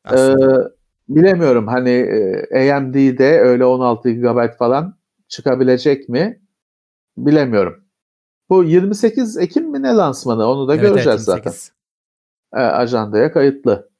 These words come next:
Speaker 1: Şeyde önümüzdeki hafta. E, üç bin yetmişte önümüzdeki hafta çıkacak ortaya.
Speaker 2: Evet, evet.
Speaker 1: Ee,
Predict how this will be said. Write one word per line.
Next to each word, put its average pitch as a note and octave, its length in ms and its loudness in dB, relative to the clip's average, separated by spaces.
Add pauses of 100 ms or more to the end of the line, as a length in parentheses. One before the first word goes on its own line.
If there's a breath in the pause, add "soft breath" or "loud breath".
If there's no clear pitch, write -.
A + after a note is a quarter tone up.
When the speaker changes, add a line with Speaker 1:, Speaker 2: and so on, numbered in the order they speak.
(1400)
Speaker 1:
Şeyde C3 440 -8
önümüzdeki B2 480 -12
hafta. - 300 -12 (240)
E, A#2 200 -12
üç - 240 -20
bin A#2+ 60 -12
yetmişte - 340 -14
önümüzdeki A#2+ 380 -12
hafta A2 200 -14
çıkacak G#2+ 360 -20
ortaya. G#2+ 300 -18 (760)
Speaker 2:
Evet, A#2 320 -2 (220)
evet. - 200 -8 (160)
Speaker 1:
Ee, A2+ 340 -16